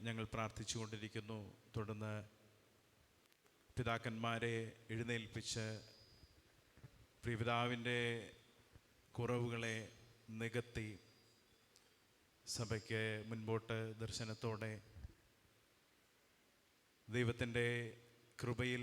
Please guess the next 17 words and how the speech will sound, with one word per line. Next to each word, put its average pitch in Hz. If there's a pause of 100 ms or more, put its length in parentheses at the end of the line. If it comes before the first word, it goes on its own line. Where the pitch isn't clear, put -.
ആശ്രയിച്ചുകൊണ്ട് 113 (880)
ജനത്തെ 113
നയിക്കേണ്ടതിനാവശ്യമായ 110 (1000)
പിതാക്കന്മാരെ 110
കർത്താവ് 107 (100)
എഴുന്നേൽപ്പിക്കുമാറാകട്ടെ. 110 (1300)
കടന്നു 113
വന്ന് 113 (500)
നിങ്ങളുടെ 110
ഏവരുടെയും 113 (1080)
ദുഃഖത്തിൽ 117
പങ്കുചേരുവാൻ 117
കർത്താവ് 113
നൽകിയ 110
അവസരത്തിനായി 107
സ്തോത്രം 110
ചെയ്യുന്നു. 113